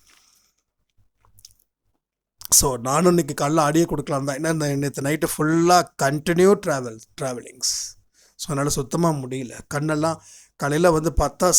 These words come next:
செவந்து போயிருந்தது. So, உண்மையிலே சொல்லணும்னா, பொங்கல் காலையில வரைக்கும் செலிப்ரேட் பண்ணவே இல்ல. வீட்லயும் அம்மா, அப்பாலாம் எல்லாம் ஊருக்கு போயிட்டாங்க. So, நம்ம மட்டும்தான், விச்சு தான்.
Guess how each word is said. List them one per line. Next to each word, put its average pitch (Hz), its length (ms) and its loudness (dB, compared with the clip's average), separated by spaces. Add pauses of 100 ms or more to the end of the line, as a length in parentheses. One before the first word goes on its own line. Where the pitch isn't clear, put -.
(240)
செவந்து 190 340 4
போயிருந்தது. 123 520 -4 (1040)
So, - 220 -2
உண்மையிலே 220 380 6 (100)
சொல்லணும்னா, 196 500 6
பொங்கல் 190 440 2
காலையில 190 460 4
வரைக்கும் 214 420 6
செலிப்ரேட் 165 380 0
பண்ணவே 131 260 -6
இல்ல. 131 340 -6
வீட்லயும் 160 500 0
அம்மா, 147 280 -2
அப்பாலாம் 151 220 0
எல்லாம் 143 180 0
ஊருக்கு 139 300 -4
போயிட்டாங்க. 120 360 -12 (920)
So, - 160 -10
நம்ம 131 180 -6
மட்டும்தான், 127 540 -10
விச்சு 127 280 -10
தான். 131 260 -8